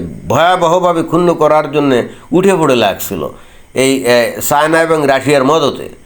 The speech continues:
তো এটাকে থামাতে গেলে তাহলে কী করতে হবে? আস্তে আস্তে, এ, তাকে কাবু করতে হবে। তো এই জন্যে,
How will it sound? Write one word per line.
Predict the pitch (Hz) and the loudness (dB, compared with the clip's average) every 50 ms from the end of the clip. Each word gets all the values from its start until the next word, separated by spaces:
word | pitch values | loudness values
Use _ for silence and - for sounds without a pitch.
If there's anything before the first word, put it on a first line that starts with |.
| - - - - - - | -20 -20 -20 -20 -14 -8
তো | - 202 | -4 -2
এটাকে | 190 190 170 175 175 | 0 0 0 0 0
থামাতে | 147 165 175 175 175 165 170 160 | 0 0 0 0 2 0 0 0
গেলে | 160 160 156 143 135 131 135 - - - - - - - - | 2 2 2 2 0 0 -2 -8 -16 -20 -20 -20 -20 -8 -4
তাহলে | - 170 170 | -2 -2 0
কী | 160 160 180 | 0 0 0
করতে | 147 165 165 165 - 156 151 | 0 0 0 0 0 0 2
হবে? | 139 143 | 2 0
আস্তে | 127 156 - - - - 170 165 | 0 0 -4 -6 -6 -2 0 0
আস্তে, | 156 - - - 147 147 | 0 0 -2 -2 0 0
এ, | 131 - 123 135 127 127 | 0 2 2 0 0 2
তাকে | - 131 123 123 131 127 117 90 - 101 - | 0 -2 -2 -2 0 0 0 -2 -4 -4 -4
কাবু | 113 117 123 123 | -2 -2 -2 -2
করতে | 101 107 101 104 - 113 | -2 -2 -2 -2 -2 -2
হবে। | 104 95 101 | -2 -2 -4
তো | - - 123 123 - | -2 -2 -2 0 0
এই | - 156 165 | 0 0 2
জন্যে, | 165 202 208 214 214 214 214 196 | 2 0 0 2 2 2 2 0